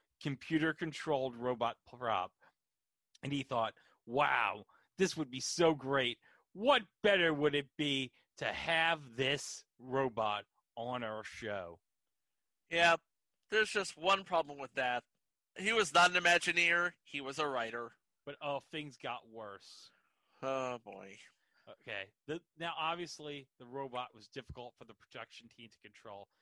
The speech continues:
Speaker 1: and it malfunctioned frequently, and, oh my God, things were made worse, okay?
Speaker 2: Uh-huh.
Speaker 1: When the inventor of the robot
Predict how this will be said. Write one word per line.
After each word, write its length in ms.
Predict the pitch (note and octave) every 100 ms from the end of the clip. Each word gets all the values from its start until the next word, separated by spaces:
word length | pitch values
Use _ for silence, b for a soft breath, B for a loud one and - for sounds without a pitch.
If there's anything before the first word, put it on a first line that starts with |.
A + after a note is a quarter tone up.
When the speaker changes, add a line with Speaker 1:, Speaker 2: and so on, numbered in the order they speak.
| _ _
Speaker 1:
and 80 | A#2
it 100 | A#2+ A#2
malfunctioned 720 | B2 B2 - C3 B2 B2+ A2+
frequently, 480 | B2+ A#2 G#2 G2+ F#2 _ G#2+
and, 100 | G2 _ _
oh 160 | A#2 A2+
my 180 | G#2+ G#2
God, 240 | G2 F2+ E2 _ _ _ _ _ _
things 280 | F3+ F#3 D#3+
were 100 | E3
made 300 | C#3 C#3+ C#3+
worse, 600 | B2 A#2+ F#2 G2+ - - -
okay? 340 | A2 A#2 G#2 G#2 _ _ _ -
Speaker 2:
Uh-huh. 320 | C3 C3+ C#3 C#3 _ _ _ _
Speaker 1:
When 160 | D#3+ F3+
the 100 | E3
inventor 480 | D#3 C#3+ G3+ G3+ G3+
of 120 | F3
the 100 | E3+
robot 640 | D3 E3 E3 C#3+ C3